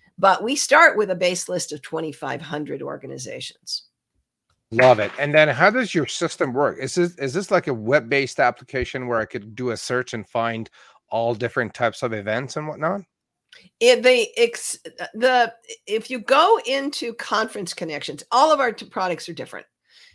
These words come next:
Speaker 1: If you go into Conference Connections, you will open to a grid. And there are twenty major categories. You click on the plus that shows that category. It'll open up the subcategories there.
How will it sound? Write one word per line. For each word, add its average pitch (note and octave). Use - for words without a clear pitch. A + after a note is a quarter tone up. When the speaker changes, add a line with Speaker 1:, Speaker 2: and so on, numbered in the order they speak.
Speaker 1:
If F3+
you G3+
go A3
into E4+
Conference A3
Connections, C#3+
you G#3+
will G#3
open B3+
to A3+
a G#3+
grid. F3+
And F#3+
there G3+
are F#3+
twenty A#3
major C4
categories. C#3
You D#3+
click F#3
on F#3
the F3+
plus B3
that F#3
shows F#3+
that F3+
category. G#3+
It'll F#3+
open G#3
up G3
the F#3
subcategories D3
there. -